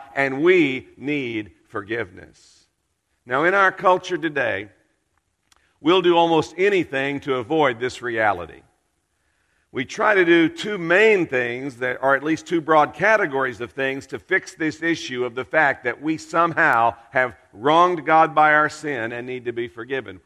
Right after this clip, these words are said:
We, first of all, try to fix it by redefining God. Now, we don't have a problem with the God being loving part of God's character, but we certainly struggle with the fact that God is also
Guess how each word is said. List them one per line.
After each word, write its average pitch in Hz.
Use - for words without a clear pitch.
We, 151
first 226
of 131
all, 147
try 156
to 131
fix -
it 151
by 139
redefining 143
God. 113
Now, 190
we 302
don't 294
have 254
a 180
problem 165
with 143
the 127
God 151
being 143
loving 131
part 123
of 113
God's 123
character, 117
but 156
we 151
certainly 220
struggle 165
with 147
the 131
fact 160
that 131
God 151
is 127
also 139